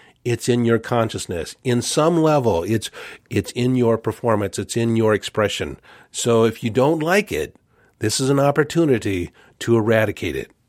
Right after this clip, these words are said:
And when you're making your list, look at any label that defines your self-concept, that maybe makes you feel a little less than amazing. Write down any label or identify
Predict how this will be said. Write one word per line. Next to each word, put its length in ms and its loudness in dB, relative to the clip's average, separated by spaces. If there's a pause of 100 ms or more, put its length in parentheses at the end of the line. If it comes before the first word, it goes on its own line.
(1200)
And 160 -2
when 120 0
you're 80 0
making 340 0
your 120 4
list, 460 0
look 260 -2
at 200 -2
any 340 0 (100)
label 600 0 (260)
that 360 -2
defines 680 0
your 220 0
self-concept, 1000 -2
that 160 0
maybe 380 2
makes 320 -4
you 80 -2
feel 380 -2
a 80 -4
little 280 0
less 280 -2
than 360 -6 (300)
amazing. 680 -2 (960)
Write 240 0
down 400 0
any 240 0
label 300 0
or 100 2
identify 640 0